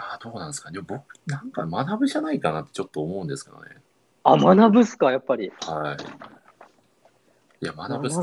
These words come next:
Speaker 2: 学ぶか。
Speaker 1: 学ぶの成長物語でもあると思うんですよね、正直。
Speaker 2: はいはいはい。そうですね。
Speaker 1: で、学ぶが一番、なんていうんですか、僕ら一般人がちょっと感情移入しやすいというか。
Speaker 2: はい。あー、そうですね、一番。
Speaker 1: うん。
Speaker 2: うん。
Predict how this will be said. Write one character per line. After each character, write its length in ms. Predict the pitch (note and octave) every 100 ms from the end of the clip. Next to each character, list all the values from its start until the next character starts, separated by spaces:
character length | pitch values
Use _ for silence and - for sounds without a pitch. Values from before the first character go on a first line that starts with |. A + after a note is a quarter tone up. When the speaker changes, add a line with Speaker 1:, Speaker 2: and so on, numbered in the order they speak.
| D3+
Speaker 2:
学 0 |
ぶ 80 | E3 -
か。 360 | F3 D#3 B2 - -
Speaker 1:
学 280 | - C3 C3+
ぶ 420 | C3+ C#3 C#3 C3 _ _ _ -
の 140 | A#2+
成 300 | - A#2+ B2
長 360 | - B2+ A#2+ A#2+
物 220 | A#2 A#2+
語 80 | A#2+
で 240 | F#2+ E2+
も 100 | F2
あ 40 | E2
る 80 | F#2
と 80 |
思 140 | D#2+ D#2+
う 40 |
ん 20 |
で 80 | C#2+
す 80 | C#2
よ 60 | -
ね、 140 | - - -
正 180 | E2+
直。 60 | -
Speaker 2:
は 180 | - C#3+
い 80 | A2+
は 180 | D#3 C3
い 60 |
は 140 | C3+ A2+
い。 100 | -
そ 160 | G#3 D#3+
う 20 |
で 100 | C3
す 120 | -
ね。 300 | G#2+ A2+ G2+ _ -
Speaker 1:
で、 60 |
学 260 | E2 G#2+ C#3
ぶ 60 | C#3+
が 100 | C3+
一 180 | C3+ C3
番、 340 | B2+ A#2+ - -
な 140 | F#2+
ん 20 | G#2
て 80 |
い 20 | E2
う 20 |
ん 0 |
で 20 |
す 40 | -
か、 80 |
僕 160 | D2+ G#2+
ら 220 | G#2 E2+ _ -
一 160 | G2+ _ -
般 180 | C3 C3
人 240 | E2+ D#2
が 340 | D2 C#2+ - -
ち 100 | -
ょ 40 |
っ 20 | -
と 80 |
感 260 | - G2+ G#2+
情 140 | G2+ G2
移 40 |
入 140 | D#2+ -
し 120 | F#2
や 100 | E2+
す 120 | -
い 60 | E2
と 80 |
い 40 | D2
う 20 |
か。 40 | C#3
Speaker 2:
は 60 |
い。 40 | D3
あ 760 | D3+ D3+ D3+ D3+ D3+ C#3+ D3+ _ _
ー、 40 |
そ 100 | F3+
う 20 | D3+
で 80 |
す 120 | C3 C#3
ね、 160 | C#3+
一 220 | D3 C#3+ D3
番。 300 | D3+ D3+ - _ - - - - -
Speaker 1:
う 40 |
ん。 40 | C3
Speaker 2:
う 180 | A#2
ん。 60 | G#2+